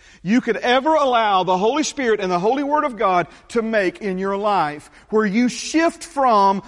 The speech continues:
looking to the facts to looking to the truth. What's the difference between facts and truth?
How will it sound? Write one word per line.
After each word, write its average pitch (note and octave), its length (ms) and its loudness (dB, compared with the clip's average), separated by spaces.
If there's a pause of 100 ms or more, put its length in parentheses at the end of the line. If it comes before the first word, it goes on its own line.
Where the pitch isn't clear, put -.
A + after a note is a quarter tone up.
(120)
looking C#4+ 480 0
to E4 120 -2
the D#4 100 0
facts G3+ 720 0 (240)
to A#3 380 0 (200)
looking C#4 640 2 (200)
to B3 460 2
the F3 180 -4
truth. - 1040 -2 (3250)
What's E3+ 140 -12
the F3+ 80 -14
difference E3 240 -10
between D#3+ 200 -14
facts - 360 -8
and C3+ 80 -20
truth? C3 320 -16